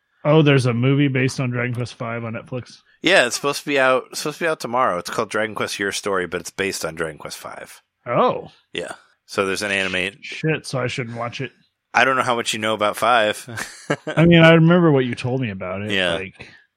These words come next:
Speaker 1: there's, like, a baby born at the beginning, and that. And
Speaker 2: Yeah,
Speaker 1: the
Speaker 2: it's,
Speaker 1: baby
Speaker 2: it's the life,
Speaker 1: character.
Speaker 2: it's the full life of a character, but there's, but there's, like, parts that I, I don't, you know, there's some shit, some, like, mad shit that happens in there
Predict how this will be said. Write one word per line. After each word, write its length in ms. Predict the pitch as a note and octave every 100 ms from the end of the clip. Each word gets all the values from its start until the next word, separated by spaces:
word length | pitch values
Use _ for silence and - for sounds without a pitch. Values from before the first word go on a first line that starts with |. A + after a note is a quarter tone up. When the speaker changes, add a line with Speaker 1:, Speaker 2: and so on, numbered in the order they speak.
| _
Speaker 1:
there's, 180 | C3 A#2
like, 140 | A#2
a 80 | G#2
baby 320 | G2+ A2 A2
born 260 | A2 A2+ A2
at 40 | G#2+
the 60 |
beginning, 480 | A2 A2+ A2 G#2+ G#2+
and 80 | G2+
that. 220 | F#2+ F#2+ -
And 100 | -
Speaker 2:
Yeah, 120 | F#3+
Speaker 1:
the 40 | D3
Speaker 2:
it's, 80 | -
Speaker 1:
baby 100 | -
Speaker 2:
it's 120 | E3+
the 80 | F3+
life, 280 | C3 A#2 A2+
Speaker 1:
character. 140 | G2 B2+
Speaker 2:
it's 120 | -
the 220 | C3 A#2
full 240 | - A2+
life 280 | G2 F2+ F2+
of 140 | F#2 D#2+
a 40 |
character, 440 | - F2 E2 E2+ D#2+
but 200 | F#2+ G2+
there's, 260 | A#2+ A2+ - _ - - - _
but 100 | D#3+
there's, 180 | F3 D3+
like, 180 | B2 -
parts 400 | - F#2+ - -
that 120 | F#2+ - _
I, 160 | A#2+ A#2+
I 120 | - A#2+
don't, 180 | A2 -
you 120 | G#2+
know, 180 | F2+ E2+ - _ _ - _ _ _ _ _
there's 140 | D#3+ D#3
some 180 | C3+ F#2+
shit, 440 | - - C#3+ B2+ -
some, 180 | - G2+
like, 180 | F#2+
mad 280 | G2 G#2 G2
shit 180 | - G#2
that 100 | F2
happens 360 | F#2+ G2+ E2 D#2
in 120 | D2+
there 260 | D2+ D2+